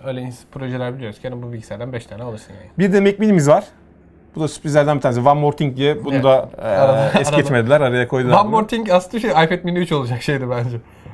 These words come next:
Speaker 1: Böyle arada işte One More Thing, iPad Mini üç, hadi eyvallah.
Speaker 2: <laughs>
Speaker 1: Yapacaklardı
Speaker 2: Aynen.
Speaker 1: sunumu.
Speaker 2: Ya bilmiyorum ama Mac Mini tarafında da Mac Mini Server kısmını, Mac Mini Server diye bir alet de vardı. Artık onu elege etmişler, o yok. Kasa olarak aslında bakıldığı zaman çok fazla bir değişikliğimiz söz konusu değil. Kasadan ziyade içini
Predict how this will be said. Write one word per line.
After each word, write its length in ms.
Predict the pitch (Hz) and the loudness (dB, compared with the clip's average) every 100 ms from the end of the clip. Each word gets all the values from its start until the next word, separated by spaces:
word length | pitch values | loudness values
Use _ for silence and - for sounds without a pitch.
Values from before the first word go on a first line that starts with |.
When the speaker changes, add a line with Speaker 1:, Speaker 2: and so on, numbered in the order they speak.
| - 147 | -18 -8
Speaker 1:
Böyle 140 | 135 | 2
arada 360 | 139 135 131 143 | 6 6 4 -2
işte 160 | 156 | 0
One 200 | 151 135 | 2 2
More 140 | 123 123 | 0 -8
Thing, 140 | 170 | -2
iPad 320 | 139 127 143 | -2 -2 -8
Mini 140 | 127 156 | -8 -6
üç, 120 | 170 | -2
hadi 140 | 143 | -2
eyvallah. 380 | 131 127 123 120 | 0 2 2 4
Speaker 2:
<laughs> 0 | |
Speaker 1:
Yapacaklardı 440 | 180 180 160 156 | 4 4 4 4
Speaker 2:
Aynen. 300 | 147 151 151 | 6 4 2
Speaker 1:
sunumu. 280 | 147 160 131 - - - | 0 -2 -2 -6 -20 -2
Speaker 2:
Ya 160 | 170 147 | 2 2
bilmiyorum 280 | 208 151 185 | 4 4 4
ama 80 | 175 | 4
Mac 180 | 180 175 | 2 0
Mini 140 | 202 | 0
tarafında 400 | 180 175 170 175 | 2 2 0 2
da 120 | 190 | 2
Mac 180 | 175 170 190 | 2 -2 0
Mini 140 | 190 | -2
Server 340 | - 185 175 | 2 4 4
kısmını, 460 | 170 - 180 175 175 - | 0 -6 0 0 0 -4
Mac 180 | - 147 | -8 -6
Mini 120 | 165 | -4
Server 300 | 151 156 147 | 0 2 4
diye 120 | 147 147 | 2 4
bir 60 | |
alet 200 | 147 147 | 4 4
de 40 | 123 | 2
vardı. 200 | 107 123 | 6 4
Artık 200 | 123 135 | 2 -4
onu 220 | 127 131 | -4 -2
elege 240 | 131 123 135 | -2 0 0
etmişler, 320 | - 113 107 | -2 -8 -4
o 220 | 113 113 | -2 -2
yok. 300 | 120 165 - _ _ _ _ _ - | 2 2 0 _ _ _ _ _ -4
Kasa 240 | - 185 208 | 0 2 4
olarak 180 | 196 | 6
aslında 300 | 185 175 190 | 6 4 2
bakıldığı 180 | 180 175 | 0 0
zaman 140 | 180 170 | -2 0
çok 160 | 180 | 0
fazla 200 | 180 170 | 0 0
bir 60 | 160 | 0
değişikliğimiz 400 | 156 - 170 156 | -2 -2 -6 -4
söz 200 | 160 151 | -4 -4
konusu 240 | 170 160 | -6 -4
değil. 120 | 196 196 | -6 -8
Kasadan 420 | - 151 165 175 143 | -8 -4 0 0 2
ziyade 240 | 131 165 | 0 0
içini 320 | 160 160 156 | -4 -2 -2